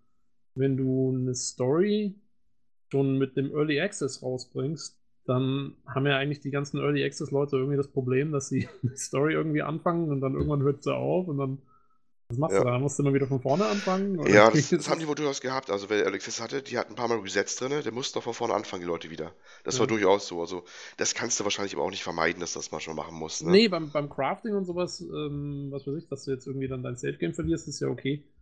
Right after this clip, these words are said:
Speaker 1: Äh, nur wenn du dann durch so eine Story, weißt du, jetzt nehmen wir mal an, sowas wie Original Sin oder so, ja, Divine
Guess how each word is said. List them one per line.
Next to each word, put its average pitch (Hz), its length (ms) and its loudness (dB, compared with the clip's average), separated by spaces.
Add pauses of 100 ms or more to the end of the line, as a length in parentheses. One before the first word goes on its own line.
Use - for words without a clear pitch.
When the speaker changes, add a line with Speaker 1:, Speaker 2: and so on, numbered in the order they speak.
(140)
Speaker 1:
Äh, 131 260 4
nur 139 220 4
wenn 139 100 4
du 139 80 2
dann 135 140 0
durch 135 140 -2
so 143 80 -4
eine 135 140 0
Story, 143 320 -2
weißt 135 200 -2
du, 147 120 -4
jetzt 127 220 -6
nehmen 135 140 -6
wir 131 140 -4
mal 135 40 -8
an, 131 140 -6
sowas 135 320 -4
wie 131 340 -2 (760)
Original 135 460 2
Sin 135 480 0
oder 123 140 -6
so, 120 180 -6
ja, 127 140 -2
Divine 127 480 -4